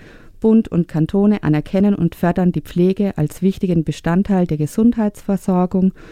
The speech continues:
und sorgen für eine ausreichende, allen zugängliche Pflege von hoher Qualität. Sie stellen sicher, dass eine genügende Anzahl diplomierter Pflegefachpersonen für den zunehmenden Bedarf zur Verfügung steht und dass die in der Pflege tätigen Personen entsprechend ihrer Ausbildung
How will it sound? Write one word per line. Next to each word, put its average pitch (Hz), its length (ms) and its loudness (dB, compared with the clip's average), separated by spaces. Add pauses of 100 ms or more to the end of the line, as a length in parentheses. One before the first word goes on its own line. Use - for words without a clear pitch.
(200)
und 196 280 2
sorgen 170 340 0
für - 120 -6
eine 156 280 0
ausreichende, 175 800 -2
allen 151 260 2
zugängliche 156 560 -2
Pflege 139 400 -4
von 165 300 -2
hoher 139 240 -2
Qualität. 143 640 -6 (1500)
Sie 214 220 2
stellen 156 380 0
sicher, 247 480 -2
dass 202 200 -2
eine 170 160 2
genügende 180 540 2
Anzahl 165 420 0
diplomierter 151 480 -2
Pflegefachpersonen 202 1040 -2
für 170 220 -4
den 151 240 0 (560)
zunehmenden 160 480 0
Bedarf 165 320 -2
zur - 140 -6
Verfügung 220 420 0
steht 185 400 -4 (400)
und 233 260 2
dass 180 200 -4
die 180 100 -6
in 165 80 0
der 160 100 0
Pflege 170 320 -4
tätigen 147 380 -2
Personen 160 420 -2
entsprechend 151 580 -4
ihrer 147 220 -6
Ausbildung 185 640 -2